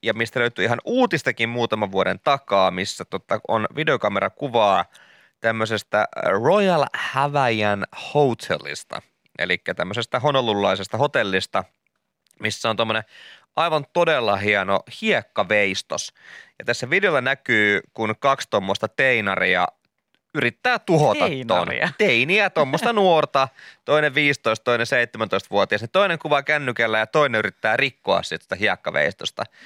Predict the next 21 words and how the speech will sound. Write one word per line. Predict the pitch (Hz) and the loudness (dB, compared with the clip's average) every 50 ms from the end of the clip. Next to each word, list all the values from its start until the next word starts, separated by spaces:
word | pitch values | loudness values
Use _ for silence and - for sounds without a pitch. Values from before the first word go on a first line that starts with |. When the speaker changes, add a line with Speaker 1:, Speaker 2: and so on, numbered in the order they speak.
| - - - - - - _ _ | -20 -20 -20 -20 -20 -20 _ _
Speaker 1:
No | - 135 147 | 0 0 2
he | 156 170 165 160 - _ - | 2 2 0 0 -2 _ -2
jäi | - 147 135 131 | 0 2 2 2
siitä | 123 135 127 - 120 117 | 2 2 0 0 0 -2
kiinni | - 127 123 117 113 110 104 104 101 98 | 0 0 0 2 0 0 0 0 0 2
ja | 92 92 92 90 - | 2 2 2 0 0
sai | - - - 107 104 | -2 0 0 0 0
kaik-, | 98 - 101 104 95 _ - | 0 0 -2 -2 -2 _ -8
ilmeisesti | - 107 104 104 104 101 101 - - | -8 -8 -4 -4 -6 -6 -8 -10 -4
kaikenlaista | - 104 101 101 104 101 107 | -2 0 0 0 -2 -4 -6
tuomiota | - - 117 113 107 101 98 - - | -6 -2 2 2 2 2 0 0 0
ja | 95 98 95 | 0 0 0
sakkoa | 95 - 113 - _ - - 98 | 0 -4 -4 -6 _ -4 -2 -2
nyt | 98 101 - | 0 0 0
ainakin | 123 123 113 101 - 104 | 0 0 0 -2 -6 -6
saa. | - - - 98 92 92 95 - _ - - _ _ _ | -8 -4 -2 0 0 0 0 -2 _ -20 -20 _ _ _
Toi | - 123 | 0 0
on | 117 113 113 110 113 120 - | 0 0 -2 -4 -8 -10 -6
pelkkää | - 123 117 - - 123 120 | -4 -6 -4 -4 -2 -2 0
ilkivaltaa. | 131 - 190 147 123 - 98 85 78 67 64 - - 64 64 - _ _ _ _ _ _ _ _ _ _ _ _ _ _ _ _ | 0 0 -2 -2 -4 -4 -2 -2 -2 -2 -2 -4 -4 -4 -4 -4 _ _ _ _ _ _ _ _ _ _ _ _ _ _ _ _
Mutta, | - 143 214 220 - _ _ _ - - | -2 0 0 0 0 _ _ _ -14 -14